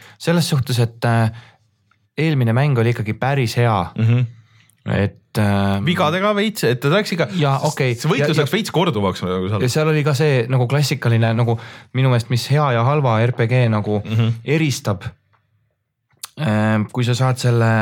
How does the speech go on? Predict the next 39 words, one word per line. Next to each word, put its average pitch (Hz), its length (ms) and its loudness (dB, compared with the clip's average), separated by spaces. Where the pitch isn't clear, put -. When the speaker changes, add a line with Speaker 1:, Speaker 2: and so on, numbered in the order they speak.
Speaker 1:
selle 110 360 0
nurga 131 400 2
või 101 80 0
selle 104 180 -2
angle'i 117 460 0
nagu 92 160 -2
kätte, 95 480 -2
et 92 80 -6
sa 107 160 -4
leiad 117 240 0
mingi 110 220 0
ühe 139 160 4
Speaker 2:
Mhm. - 80 0
Speaker 1:
rünnaku 120 420 0
ja 101 60 2
mingi 113 260 0
ühe 127 80 2
Speaker 2:
Jah. 110 120 2
Speaker 1:
nagu 104 200 -2
stiili, 135 480 0
kuidas 95 240 -2
vastaseid 107 380 -4
Speaker 2:
Mhm. 110 40 -2
Speaker 1:
tappa. 107 160 -4
Ja 104 60 -4
sa 113 80 0
boost'id 139 360 -2
selle 120 200 0
nii 131 180 0
ülesse, 127 360 -2
et 95 100 -4
noh, 104 60 -4
sa 113 100 -4
teed 123 180 -2
kogu 139 160 0
aeg 139 80 0
seda 120 160 -2
ühte 143 360 2
Speaker 2:
Min-max 151 200 2